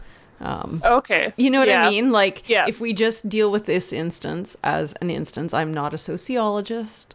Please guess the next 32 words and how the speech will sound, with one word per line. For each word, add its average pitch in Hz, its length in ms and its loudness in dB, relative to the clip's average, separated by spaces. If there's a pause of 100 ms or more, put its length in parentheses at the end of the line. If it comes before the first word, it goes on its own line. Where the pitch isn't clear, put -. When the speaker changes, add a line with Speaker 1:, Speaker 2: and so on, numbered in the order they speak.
Speaker 1:
I 175 60 -10
cannot 170 500 -4
Speaker 2:
<laughs> 247 640 0
Speaker 1:
observe. 254 720 2 (260)
I 233 60 -6 (340)
cannot 202 320 -10
make 277 180 -16
claims 302 400 -6
about 233 300 -2
how 226 280 -4
everybody 226 380 0
is. 208 160 2 (360)
But 190 140 0
that 226 200 2
guy 226 160 0
just 196 180 -2
cut 202 160 0
me 165 140 -4
off, 151 360 0
and 151 220 -4
he's 139 400 -10
jerk. - 540 -10 (680)
Speaker 2:
Yeah. 196 400 0 (140)
Well, 220 80 2
see, 202 420 4
I, 180 240 6
I'm 208 80 2
still 208 300 2
working 185 320 2
on 160 180 6
that. 160 220 6
I, - 240 4